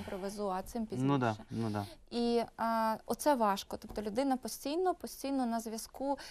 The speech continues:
Speaker 1: з людьми, які в травмі, і вона теж є залученою в цю травму. А, але не Олег. От пан Олег, він настільки, е,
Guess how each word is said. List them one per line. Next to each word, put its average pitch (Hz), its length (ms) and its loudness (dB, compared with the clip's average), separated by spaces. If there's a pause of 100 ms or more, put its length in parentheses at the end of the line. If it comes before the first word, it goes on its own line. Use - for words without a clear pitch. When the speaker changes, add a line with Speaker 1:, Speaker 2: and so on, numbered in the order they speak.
(120)
Speaker 1:
з 220 120 -4
людьми, 240 300 4
які 247 220 0
в - 80 -10
травмі, 208 600 2
і 220 80 -2
вона 226 200 0
теж 330 320 4
є 233 120 4
залученою 214 600 -2
в 214 60 -12
цю - 160 -12
травму. 196 440 -4 (460)
А, 208 280 6 (340)
але 254 280 12
не 370 120 10
Олег. 214 520 4
От 233 240 0
пан 269 240 4
Олег, 285 460 2 (160)
він 254 260 2
настільки, 240 720 -2 (420)
е, 214 220 8